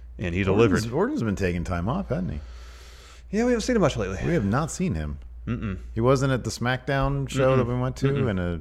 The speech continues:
Speaker 2: yeah.
Speaker 1: Mm-mm.
Speaker 2: Maybe he's gonna be the guy. You guys might know this by now. Maybe he's gonna be the guy that's gonna walk into my room.
Speaker 1: He did have a match against Aleister at a house show.
Speaker 2: That's right.
Speaker 1: And, and took the loss.
Speaker 2: There you go.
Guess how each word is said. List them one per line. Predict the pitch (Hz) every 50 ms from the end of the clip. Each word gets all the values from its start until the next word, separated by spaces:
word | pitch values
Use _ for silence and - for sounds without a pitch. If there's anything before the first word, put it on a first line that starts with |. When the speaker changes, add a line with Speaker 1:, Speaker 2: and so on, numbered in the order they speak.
| -
Speaker 2:
yeah. | - 101 107 123 120
Speaker 1:
Mm-mm. | 107 101 92 87 - - - - -
Speaker 2:
Maybe | - 117 143 170 196 190
he's | 156 151 180 165 147
gonna | 170 170 156 143
be | 143 151 147
the | 143 139
guy. | 135 143 143 127 - - - - - - -
You | 123 123
guys | 135 143 147 135
might | 135 151 151 151 147
know | 147 151 156 151
this | 110 85
by | 78 78 76 69
now. | 67 69 71 - - - - -
Maybe | - 107 110 127 127
he's | 131 127 117
gonna | 131 127 123
be | 117 127 139
the | 123 131 127
guy | - - 151 131 123 120 123 120
that's | 117 135 131 -
gonna | - 160 139 131 120
walk | 123 131 131 135 127 -
into | 147 135 127 - 127
my | 127 127 117 117
room. | 120 127 127 131 147 151 156
Speaker 1:
He | 151 139
did | 127 131 143 139
have | 139 135
a | 131
match | 135 135 135 131
against | - 135 120 117
Aleister | 117 127 127 123 - - 127 120
at | 117 113
a | 113
house | 127 135 -
show. | - - 90 82 82 87
Speaker 2:
That's | 98 98 - - 104
right. | 107 110 120 131 139 139 127 - - 90 92 -
Speaker 1:
And, |
and | 101 95 90 87 85 -
took | - 120 - -
the | 104
loss. | 101 113 120 120 101 82 - - - - -
Speaker 2:
There | 95 101 104 104 104
you | 107 101 107
go. | 110 117 120 113 95 80